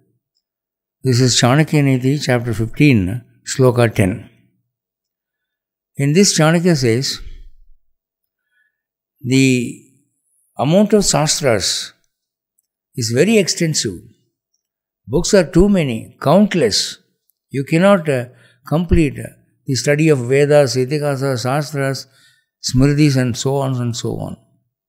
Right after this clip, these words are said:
Our longevity is very short. Hurdles are too many. When that is so, why do you plan to complete the whole Shastras by studying them?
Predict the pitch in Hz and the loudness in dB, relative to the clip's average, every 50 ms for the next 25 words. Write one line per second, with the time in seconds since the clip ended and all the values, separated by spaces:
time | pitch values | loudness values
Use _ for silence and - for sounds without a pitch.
0 | _ _ _ _ _ _ _ _ _ _ _ _ _ _ _ _ _ _ 127 123 | _ _ _ _ _ _ _ _ _ _ _ _ _ _ _ _ _ _ 0 2
1 | 135 147 147 147 147 180 196 220 214 202 180 190 196 196 185 - 165 151 156 165 | 4 4 4 4 4 4 4 4 2 2 4 4 4 4 4 2 2 2 2 4
2 | 190 190 165 - - 185 185 180 151 - - 101 92 104 113 143 _ _ _ _ | 4 2 2 0 0 0 0 0 -2 -6 -10 -12 -12 -12 -18 -20 _ _ _ _
3 | _ _ _ _ _ _ _ _ _ _ _ _ _ _ _ _ _ _ _ _ | _ _ _ _ _ _ _ _ _ _ _ _ _ _ _ _ _ _ _ _
4 | _ 143 156 196 208 190 208 190 165 180 175 165 160 156 - 175 190 196 196 185 | _ 2 2 4 4 2 0 0 0 0 0 0 -2 -2 -2 -2 0 0 0 0
5 | 165 143 113 98 - 92 - 104 117 139 160 170 143 160 180 180 185 208 190 - | -2 -2 -4 -6 -10 -14 -14 -6 -2 0 0 2 4 2 2 4 2 0 2 4
6 | 208 190 175 170 160 165 - - _ _ _ _ _ _ _ 143 165 196 196 208 | 4 4 4 2 0 -2 -6 -14 _ _ _ _ _ _ _ 2 2 4 4 4
7 | 202 196 175 143 - - 143 151 165 170 165 147 160 131 110 143 147 165 160 175 | 4 4 4 4 2 0 2 2 0 0 0 -2 -4 -4 -2 -2 -2 -2 0 0
8 | 175 165 139 139 143 127 120 147 170 180 185 196 190 180 160 135 - - _ _ | 0 0 0 -2 -2 0 0 2 2 4 6 6 6 4 2 -2 -6 -10 _ _
9 | _ _ _ _ _ _ - - 135 139 139 - - 135 131 127 113 113 110 107 | _ _ _ _ _ _ -6 -2 0 0 0 -2 -2 0 0 0 0 -2 -4 -6
10 | 104 101 - - 104 101 120 131 135 127 117 92 85 80 78 87 | -4 -4 -4 -2 0 2 2 2 2 2 0 -2 -4 -6 -8 -12